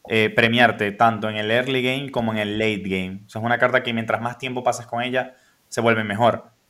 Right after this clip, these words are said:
Entonces, en un principio siempre te va a ayudar a quitar molestias, como puede ser un, eh, Dranith Magistrate, por ejemplo, que no te permita jugar a tu comandante,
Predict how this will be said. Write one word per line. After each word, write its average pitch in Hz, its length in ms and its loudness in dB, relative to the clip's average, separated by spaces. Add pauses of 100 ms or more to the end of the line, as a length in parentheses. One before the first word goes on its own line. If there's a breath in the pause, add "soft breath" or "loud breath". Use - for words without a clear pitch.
Entonces, 117 500 -2
en 123 120 -2
un 127 100 -4
principio 139 480 -4
siempre 117 300 -4
te 120 80 0
va 120 60 6
a - 20 8
ayudar 120 240 4
a - 20 0
quitar 117 440 -2
molestias, 113 640 0
como 104 200 -10
puede 107 200 -2
ser 117 300 -2 (340 soft breath)
un, 113 500 -6
eh, 101 580 -2 (340)
Dranith 117 360 4
Magistrate, 113 640 2
por 98 140 -2
ejemplo, 110 320 -2
que 104 80 -4
no 101 80 -10
te 98 80 -8
permita 101 260 -6
jugar 107 160 -2
a 95 40 -6
tu - 80 -14
comandante, 117 640 2